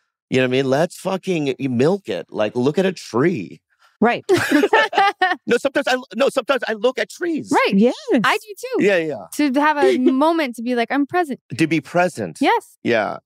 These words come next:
Speaker 1: And to look at, like, you know, one time I, I was at rehab seven months ago and I walked out and there was, like, this bush with these red flowers coming out of it or whatever. And there was these two ants fighting,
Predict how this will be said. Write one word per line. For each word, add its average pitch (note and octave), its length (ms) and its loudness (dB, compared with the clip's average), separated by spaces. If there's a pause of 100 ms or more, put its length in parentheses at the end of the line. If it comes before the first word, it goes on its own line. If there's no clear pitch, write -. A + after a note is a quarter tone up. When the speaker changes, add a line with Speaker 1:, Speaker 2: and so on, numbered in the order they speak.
(100)
Speaker 1:
And A2+ 340 -2 (140)
to C3+ 100 -6
look C3+ 220 0
at, C3+ 160 0
like, A2+ 300 -2 (1040)
you C3+ 80 -2
know, C#3 60 4
one C3 160 2
time C#3+ 160 -8
I, B2 120 -4 (200)
I A2 80 -2
was A2 240 0 (360)
at G2 160 -2
rehab F#2+ 440 -2
seven D#2 220 -6
months D#2 220 -4
ago D#2 260 -4
and E2 180 -6
I D#2 300 -4 (420)
walked F2+ 300 -4
out D#2+ 360 -4
and D#2+ 120 -6
there D#2+ 60 -2
was, D#2 140 -4
like, D#2 140 -6
this - 160 -14
bush - 560 -10 (600)
with G2 100 -8
these E2+ 240 -6
red E2+ 320 -2
flowers D2+ 840 -6 (120)
coming E2 220 -4
out D2+ 180 -4
of D#2 80 -8
it D#2 60 -4
or D#2+ 60 -6
whatever. D#2 460 -8 (380)
And - 80 -6
there F2 80 2
was D#2+ 100 -2
these D#2 140 -10
two - 340 -2
ants D2 600 -6 (600)
fighting, D2+ 720 -6